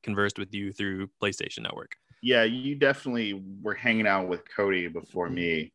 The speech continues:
Speaker 2: Um, 'cause he's the one that kinda, I said, introduced us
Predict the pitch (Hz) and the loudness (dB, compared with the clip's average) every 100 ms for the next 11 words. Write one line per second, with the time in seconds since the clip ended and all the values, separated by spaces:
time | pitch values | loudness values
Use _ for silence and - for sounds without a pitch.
0 | - 82 80 80 80 78 _ _ _ _ | -6 -2 0 0 -2 -6 _ _ _ _
1 | _ _ - 78 - 101 98 95 87 95 | _ _ -14 -12 -8 -4 -2 -2 -4 -4
2 | 90 90 87 85 85 82 80 - 87 82 | -2 0 -2 -2 -4 -4 -6 -2 0 0
3 | 80 85 _ _ - 87 78 - 90 80 | -2 -4 _ _ -4 -4 -4 -4 -4 -4
4 | 80 - 82 - - | -6 -4 -6 -6 -16